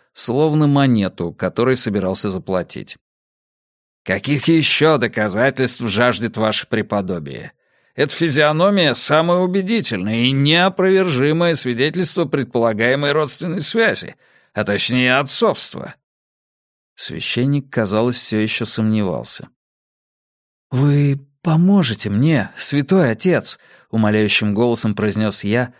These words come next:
лукаво улыбаясь про себя. «Ну, пожалуйста, ради бога».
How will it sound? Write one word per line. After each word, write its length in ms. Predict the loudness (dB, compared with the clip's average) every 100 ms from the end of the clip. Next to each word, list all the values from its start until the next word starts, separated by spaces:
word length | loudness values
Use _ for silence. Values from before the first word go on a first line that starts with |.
| _
лукаво 560 | 0 2 2 2 0 2
улыбаясь 540 | 0 -2 -2 -4 -4
про 160 | -6 -6
себя. 420 | -6 -6 -10 -12 -18 _ _ _ _ _
«Ну, 80 | 0
пожалуйста, 760 | 2 4 2 2 0 -4 -10 -18 -8
ради 320 | -2 2 2
бога». 460 | 4 2 0 -8